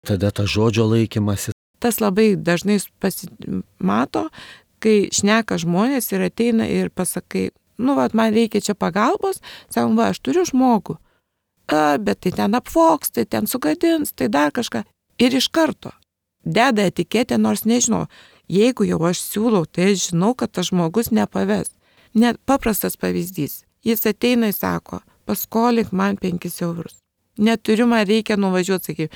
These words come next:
Speaker 2: į darbo biržą, dar kažką. Nu, neturiu. Po pašalpos aš tau atnešiu.“ Pašalpų dieną, žinokit, aš praturtėju. Nes jie iš karto atneša, nesvarbu, kad paskui neturės.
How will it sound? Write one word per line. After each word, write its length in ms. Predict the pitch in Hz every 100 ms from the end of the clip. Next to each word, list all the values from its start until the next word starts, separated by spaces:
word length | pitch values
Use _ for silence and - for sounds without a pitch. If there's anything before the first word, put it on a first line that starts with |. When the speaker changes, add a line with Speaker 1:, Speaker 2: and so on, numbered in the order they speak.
| - - -
Speaker 2:
į 60 |
darbo 440 | 190 202 233 202 185
biržą, 320 | 190 190 180
dar 180 | 202 185
kažką. 160 | -
Nu, 140 | 196 226
neturiu. 520 | 240 240 - 214 160 _ _ _ _ _
Po 340 | 220 233 226 - - - - -
pašalpos 600 | 226 - 233 - 240 220
aš 120 | 196
tau 200 | 220 208
atnešiu.“ 460 | 202 196 175 - - _ _ _ _
Pašalpų 500 | - 202 202 196 -
dieną, 360 | 208 208 254 226
žinokit, 400 | 175 175 180 151
aš 140 | 170 -
praturtėju. 760 | 208 - 156 - 247 233 170 _ _
Nes 300 | 190 214 214
jie 220 | 196 233 214
iš 140 | -
karto 520 | - 208 233 - 302 359 _ _
atneša, 520 | - 175 180 214 214 -
nesvarbu, 580 | 233 240 - 254 233
kad 180 | 226 190
paskui 300 | 170 - 185
neturės. 480 | 156 156 151 - -